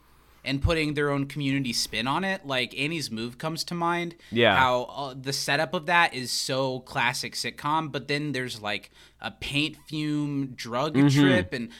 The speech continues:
Speaker 1: and it goes total Community. This feels like the lesser of that kind of thing, where it doesn't feel like they were inspired by anything to make this
Speaker 2: No.
Speaker 1: episode. It, it feels like a traditional sitcom episode of Community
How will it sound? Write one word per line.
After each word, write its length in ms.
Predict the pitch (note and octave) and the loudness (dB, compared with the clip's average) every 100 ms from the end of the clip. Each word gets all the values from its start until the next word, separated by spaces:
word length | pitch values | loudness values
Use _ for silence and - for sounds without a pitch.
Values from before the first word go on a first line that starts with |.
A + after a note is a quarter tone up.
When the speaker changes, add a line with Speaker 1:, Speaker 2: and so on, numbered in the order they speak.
| - | -10
Speaker 1:
and 120 | D3 | -4
it 100 | D#3+ C#3 | -2 -2
goes 260 | D#3+ D#3 - | -2 -2 -2
total 320 | F#3+ F#3+ E3+ | 0 0 0
Community. 640 | - D#3+ F#3+ G3+ D#3+ D3+ - - - | -4 -2 0 -2 -4 -8 -12 -20 -4
This 200 | F#3 G3 | 0 0
feels 300 | - C#4+ C#4 | 0 0 2
like 200 | G3+ E3+ | 0 0
the 80 | C#3+ | -4
lesser 420 | A2+ C3 - C3 | -2 0 0 0
of 140 | A#2+ G#2+ | -2 -2
that 180 | G#2 - | -2 -2
kind 240 | A#2 A#2 | -4 -4
of 80 | G#2+ | -6
thing, 320 | - A2+ A2+ | -6 -6 -4
where 140 | A#2+ | -4
it 200 | A2+ C3+ | -4 -4
doesn't 380 | E3+ G3 F#3+ F#3+ | 0 0 0 -4
feel 260 | C#3+ C3+ D3+ | -2 -4 -2
like 460 | A#2+ A2+ A2 G#2+ | -2 -2 -2 -4
they 540 | A#2 A2+ A2+ A2 G#2 - _ _ | -2 0 0 0 -4 -8 _ _
were 180 | C3 C3+ | -6 -6
inspired 880 | B2 C3+ C3+ - G2 A2 C3+ C#3 B2+ | -2 -4 -4 -4 0 2 2 0 -2
by 300 | A#2+ A#2 G#2+ - - | 0 0 0 -6 -2
anything 600 | C3+ D#3+ C#3 - G#2 G2 | 0 0 -4 -4 -8 -8
to 80 | G2+ | -8
make 200 | G2 - | -10 -10
this 160 | G2 G#2 | -8 0
Speaker 2:
No. 420 | A2 A#2 G#2 F#2 | 4 6 6 4
Speaker 1:
episode. 140 | F#2 - | -2 -6
It, 180 | A2+ | -6
it 180 | G#2 A#2 | -4 -8
feels 440 | - C3 B2+ B2 B2 | -6 -6 -4 -6 -6
like 380 | A#2 A2 G#2+ - _ _ _ | -2 -2 -4 -14 _ _ _
a 100 | A2+ | -12
traditional 880 | A#2 C#3 C3+ D#3 E3+ G#3 G3 F#3+ F#3+ | -10 -8 -4 -4 -2 -2 0 -2 -2
sitcom 680 | - - F#3 - E3+ D#3 C#3+ | -2 -2 -2 -2 0 0 0
episode 400 | C#3 D3 D3+ C#3 | -6 -6 -4 -4
of 140 | C3+ | -4
Community 800 | - A2+ B2+ C#3 B2+ A#2+ A#2 A2+ | -8 -6 -2 -2 -2 -4 -4 -6